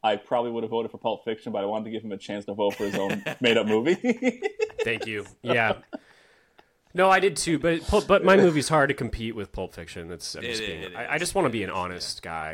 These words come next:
Speaker 3: you
Speaker 2: It's
Speaker 3: know?
Speaker 2: just that no one's seen it, you know? That's hard.
Speaker 3: <laughs> Not a
Speaker 2: Makes it
Speaker 3: single
Speaker 2: hard.
Speaker 3: person in the whole entire universe has actually seen it.
Speaker 2: <laughs> It's hard to
Speaker 3: So
Speaker 2: get a
Speaker 3: that is
Speaker 2: vote.
Speaker 3: a pretty good point.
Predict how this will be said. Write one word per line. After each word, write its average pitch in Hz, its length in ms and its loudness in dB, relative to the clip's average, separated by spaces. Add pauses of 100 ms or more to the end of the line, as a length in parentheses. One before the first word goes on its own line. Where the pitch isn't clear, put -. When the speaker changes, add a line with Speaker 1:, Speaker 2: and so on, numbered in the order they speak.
(140)
Speaker 3:
you - 60 -14
Speaker 2:
It's 120 60 -10
Speaker 3:
know? 113 60 -8
Speaker 2:
just 120 80 -8
that 160 80 -6
no 135 80 -4
one's 113 240 -8
seen 120 260 -8
it, 76 140 -16
you 80 100 -16
know? 82 160 -16 (1300)
That's - 540 -2
hard. 85 220 -10 (220)
Speaker 3:
<laughs> 220 280 4 (640)
Not 160 200 4
a 151 40 0
Speaker 2:
Makes 131 80 -2
it - 20 0
Speaker 3:
single 180 200 6
Speaker 2:
hard. - 100 -4
Speaker 3:
person 160 300 4
in 151 80 4
the 143 60 4
whole 147 240 6
entire 135 320 2
universe 117 380 0
has - 220 -4
actually 110 420 0
seen 95 420 -6
it. 170 180 2
Speaker 2:
<laughs> - 100 -10
It's 320 140 -2
hard 170 200 0
to 160 60 -8
Speaker 3:
So 160 100 0
Speaker 2:
get 156 100 4
a - 40 6
Speaker 3:
that - 20 0
is 196 200 4
Speaker 2:
vote. 151 180 4 (180)
Speaker 3:
a - 20 -2
pretty 175 460 -6
good 139 400 -6
point. 98 400 -14